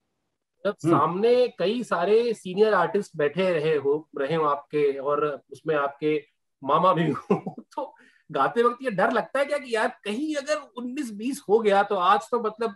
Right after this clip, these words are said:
Speaker 1: कार्यक्रम के बाद जो क्लास लगनी है, वो
Speaker 2: भाई साहब, वो तो उस टाइम तो यूं कांप-,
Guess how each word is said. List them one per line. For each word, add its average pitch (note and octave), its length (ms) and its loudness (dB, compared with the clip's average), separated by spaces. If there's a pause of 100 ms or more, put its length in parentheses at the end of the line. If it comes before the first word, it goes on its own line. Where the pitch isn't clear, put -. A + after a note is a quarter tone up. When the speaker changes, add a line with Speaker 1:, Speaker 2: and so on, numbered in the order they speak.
(120)
Speaker 1:
कार्यक्रम F#3+ 400 -2
के G#3 100 -6
बाद F3+ 340 0
जो F#3+ 100 0
क्लास F3 360 -2
लगनी F3 280 -6
है, G3 60 -2
वो F3 300 -10 (1120)
Speaker 2:
भाई D3+ 100 2
साहब, F#3+ 280 6 (400)
वो F3 200 2
तो G#3 460 2 (400)
उस E3+ 160 -4
टाइम G3+ 220 6
तो A#3 200 6
यूं A3 140 4
कांप-, F#3+ 380 4